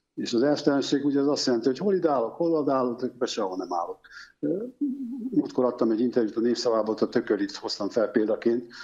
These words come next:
aki egyébként ott áll a Hősök terén szoborként, teljesen illetéktelenül, hiszen lecsatlakozott a törökökhöz, mikor már vak is látta, hogy a törököknek nincs, ö, jövője. Tehát ebben nagyon jók vagyunk, hogy nem tudjuk megkülönböztetni a barátot és az ellenséget.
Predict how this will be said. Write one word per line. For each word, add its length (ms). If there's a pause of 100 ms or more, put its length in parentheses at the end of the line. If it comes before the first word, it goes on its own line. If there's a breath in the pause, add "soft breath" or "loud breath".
(120 loud breath)
aki 180
egyébként 300
ott 180
áll 120
a 80
Hősök 300
terén 300
szoborként, 840
teljesen 380
illetéktelenül, 840 (300 loud breath)
hiszen 480 (480)
lecsatlakozott 880
a 60
törökökhöz, 540
mikor 220
már 120
vak 180
is 100
látta, 280
hogy 80
a 40
törököknek 520
nincs, 420
ö, 360
jövője. 400 (480 loud breath)
Tehát 200
ebben 180
nagyon 240
jók 180
vagyunk, 260
hogy 80
nem 180
tudjuk 220
megkülönböztetni 680
a 120
barátot 460
és 140
az 80
ellenséget. 540